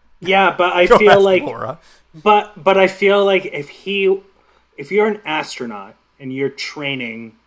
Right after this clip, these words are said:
Speaker 1: to go into space, and if you're training to do this one mission where it's a one-manned mission, which is a terrible idea, you would think that that kind of stuff would be engraved into your mind.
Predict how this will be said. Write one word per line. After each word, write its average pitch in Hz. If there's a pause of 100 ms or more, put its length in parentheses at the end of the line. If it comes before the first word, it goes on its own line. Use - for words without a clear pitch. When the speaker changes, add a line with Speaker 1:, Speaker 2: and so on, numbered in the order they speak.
(300)
Speaker 1:
to 139
go 139
into 131
space, -
and 143
if 139
you're 175
training 143
to 135
do 127
this 123
one 147
mission 143
where 113
it's 110
a 127
one-manned 135
mission, 117 (480)
which 131
is 120 (100)
a 113
terrible 113
idea, 98 (480)
you 175
would 185
think 214
that 175 (280)
that -
kind 156
of 139
stuff 143
would 127
be 123
engraved 123
into 113
your 104
mind. 104